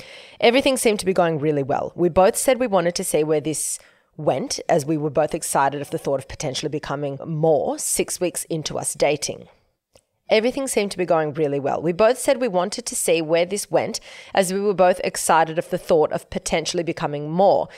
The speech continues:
Six weeks into us dating, we had the chat about not entertaining the thought of anyone else besides each other. During this period, there were no red flags. Yes, he took a long time to get back to me sometimes, but I'm very relaxed in that sense, and I know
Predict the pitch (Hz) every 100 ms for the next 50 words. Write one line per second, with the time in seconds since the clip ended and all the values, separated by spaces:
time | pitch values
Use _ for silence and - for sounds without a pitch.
0 | - - - 247 240 - 185 170 - -
1 | 190 - - 147 - 156 151 151 151 156
2 | - 226 226 180 185 - 175 135 - -
3 | - - - 156 139 165 175 220 - 180
4 | 175 160 165 160 151 151 151 143 - 156
5 | 156 160 151 139 - - - 127 127 135
6 | - 190 - - - - - - 254 302
7 | 320 285 - 185 160 156 151 - - -
8 | 175 170 170 170 165 156 131 - 120 90
9 | - - - _ 190 247 262 - - 196
10 | 220 - 247 226 208 208 202 180 165 156
11 | - 214 - 190 185 180 175 185 170 -
12 | - - 202 202 196 202 185 175 - 175
13 | 160 - - 156 151 - 170 165 165 170
14 | 170 170